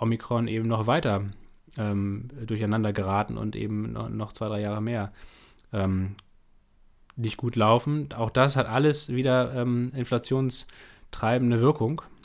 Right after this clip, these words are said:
und, ähm, das darf man eben nicht unterschätzen, dass das wiederum dann auch eine Rückkopplung bei der Geldpolitik gibt und so weiter, ne? Also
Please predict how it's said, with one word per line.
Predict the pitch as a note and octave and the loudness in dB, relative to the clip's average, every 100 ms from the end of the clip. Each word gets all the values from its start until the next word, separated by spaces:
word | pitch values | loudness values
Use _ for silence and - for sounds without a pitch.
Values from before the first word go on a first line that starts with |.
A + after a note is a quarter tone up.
| - _ - | -20 _ -8
und, | A#2+ A2+ A2 - A2+ | -6 -4 -4 -6 -4
ähm, | G#2 G#2+ | -2 0
das | G#2+ A2 - - | -2 -6 -10 -10
darf | - G#2 | -6 -4
man | G#2+ | -4
eben | G2+ G2+ | -2 -2
nicht | G2+ G#2 | -2 -4
unterschätzen, | G#2 G2 G#2+ - G#2 | -6 -6 -6 -6 -4
dass | G2 - | -4 -2
das | G#2 - | -4 -2
wiederum | G#2+ G#2+ G#2+ | 0 2 2
dann | G#2 | 0
auch | G2+ | 0
eine | G#2+ G#2 | 0 -2
Rückkopplung | G#2+ G#2+ G#2+ G2+ | -2 -4 -2 0
bei | G2+ | 0
der | G2 F#2+ | 0 0
Geldpolitik | G#2+ A2 A2 G2+ G2+ | -2 -2 -4 -6 -6
gibt | G#2+ | -6
und | A2+ A2 | -6 -4
so | |
weiter, | F#2+ E2 F2+ | -4 -4 -4
ne? | B2+ | -4
Also | C3 A2 A2 | -2 -2 -2